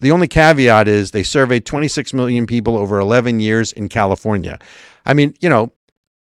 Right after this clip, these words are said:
you know, no disrespect to California, but if I lived in California, I might, you know, think about committing suicide as well, <laughs> since, you know, given the state of affairs in California, of which I've been to a lot,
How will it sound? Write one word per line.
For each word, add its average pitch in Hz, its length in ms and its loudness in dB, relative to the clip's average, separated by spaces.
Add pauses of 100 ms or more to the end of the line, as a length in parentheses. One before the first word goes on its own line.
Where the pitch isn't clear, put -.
(1400)
you 120 120 -6
know, 101 80 -4
no 110 160 -2
disrespect 107 520 -4
to 98 60 -12
California, 120 520 0
but 101 120 -2
if 101 60 -2
I 110 180 4
lived 117 200 -2
in 101 60 -6
California, 107 480 -2
I 101 80 0
might, 107 320 -4 (160)
you 123 180 -6
know, 92 100 -8
think 98 200 -6
about 95 180 0
committing 101 300 -4
suicide 98 480 -4
as 98 120 -4
well, 139 320 4
<laughs> - 0 -
since, - 340 -10
you 110 60 -8
know, 92 120 -4
given 95 480 -6 (380)
the - 80 -10
state 151 380 2
of 107 220 -4
affairs 147 500 0
in 110 80 -6
California, 98 540 -2
of 90 100 -8
which 101 200 -10
I've 90 160 -8
been 127 220 -4
to 101 180 -6
a - 20 -4
lot, 78 340 -8